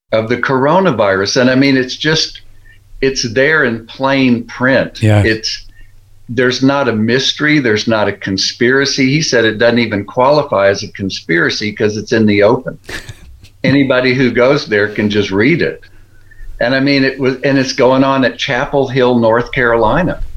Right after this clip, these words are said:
Speaker 2: Yeah.
Speaker 1: Uh, and they're actually saying they're trying to make the virus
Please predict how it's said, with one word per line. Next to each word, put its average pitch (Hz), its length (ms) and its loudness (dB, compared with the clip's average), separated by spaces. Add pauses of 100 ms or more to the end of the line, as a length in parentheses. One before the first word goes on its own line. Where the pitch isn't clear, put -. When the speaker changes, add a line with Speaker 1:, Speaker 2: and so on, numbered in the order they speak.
(160)
Speaker 2:
Yeah. 98 220 0 (760)
Speaker 1:
Uh, 110 300 2 (800)
and 123 540 2
they're 123 180 4
actually 131 420 -2
saying 139 560 2
they're 107 240 0
trying 123 480 0
to 139 100 -2
make 117 340 2
the 123 80 -4
virus 107 720 0